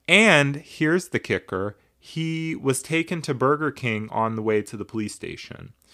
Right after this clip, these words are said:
So not only was he arrested unharmed after killing nine people, the police were courteous enough to stop at Burger King to get him a meal on the way. I'll let you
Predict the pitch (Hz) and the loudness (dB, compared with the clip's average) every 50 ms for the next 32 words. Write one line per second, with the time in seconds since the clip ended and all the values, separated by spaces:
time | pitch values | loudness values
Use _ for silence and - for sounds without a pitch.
0 | - - _ - - - 127 131 135 147 165 165 165 156 135 131 120 - - 143 | -20 -20 _ -14 -6 0 2 4 4 4 4 2 0 0 0 0 0 0 2 2
1 | 127 117 110 120 120 120 - - 120 - - 117 117 117 110 104 117 113 110 110 | 2 4 6 4 4 4 2 -2 -2 -2 -2 -2 -2 -2 -4 -4 -2 0 0 0
2 | 107 107 104 - - - 107 107 104 104 - - - 113 - - - - - - | -2 -4 -6 -8 -2 2 4 4 4 4 0 -2 -2 -2 -2 -4 -10 -8 -2 -2
3 | 127 117 113 113 110 107 104 104 101 104 101 _ _ _ _ _ _ _ - 110 | 0 0 0 -2 -2 -4 -4 -6 -8 -10 -12 _ _ _ _ _ _ _ -2 2
4 | 110 110 110 110 110 - - 117 95 - - 82 80 82 110 139 _ _ _ _ | 4 4 4 2 0 -2 -4 -4 -4 -4 -6 -8 -6 -6 -6 -10 _ _ _ _
5 | _ _ _ _ _ _ _ _ _ _ _ _ _ _ _ _ _ _ _ _ | _ _ _ _ _ _ _ _ _ _ _ _ _ _ _ _ _ _ _ _
6 | _ _ _ _ _ _ _ _ _ _ _ - 123 127 - - - 160 156 151 | _ _ _ _ _ _ _ _ _ _ _ -4 -4 -4 -2 0 0 0 0 0
7 | - - - - - - - _ _ _ _ - 123 123 123 - - - 147 147 | -2 -4 -4 -6 -10 -12 -16 _ _ _ _ -4 -2 -2 -2 -2 0 2 2 2
8 | 143 139 131 120 - - 123 117 110 104 - - - 120 - - - - 113 104 | 2 2 0 -2 -2 -6 -2 0 0 -2 -2 -4 -12 -10 -10 -4 2 4 4 4
9 | 104 - - - - 107 - - 120 120 120 - 123 104 - - 101 92 90 - | 4 2 -2 -4 -4 -4 -2 0 0 -2 0 -2 -6 -10 -10 -12 -12 -12 -12 -14
10 | - - 104 107 - 107 113 113 107 101 98 101 104 107 104 92 85 85 - - | -10 -6 -4 -4 -4 -4 -8 -8 -6 -6 -6 -4 -4 -4 -4 -4 -6 -6 -6 -6
11 | 95 98 95 92 90 92 90 87 92 101 117 _ _ _ _ _ _ _ _ _ | -8 -6 -8 -8 -8 -8 -8 -8 -10 -14 -16 _ _ _ _ _ _ _ _ _
12 | _ _ _ _ _ _ _ _ _ _ _ _ _ _ _ _ _ _ _ _ | _ _ _ _ _ _ _ _ _ _ _ _ _ _ _ _ _ _ _ _
13 | _ _ _ _ _ _ _ _ _ - 117 117 113 107 104 - - - 117 104 | _ _ _ _ _ _ _ _ _ 0 0 2 2 2 0 -2 -4 -4 -2 -2
14 | 101 98 95 95 98 | -2 -2 -2 -4 -8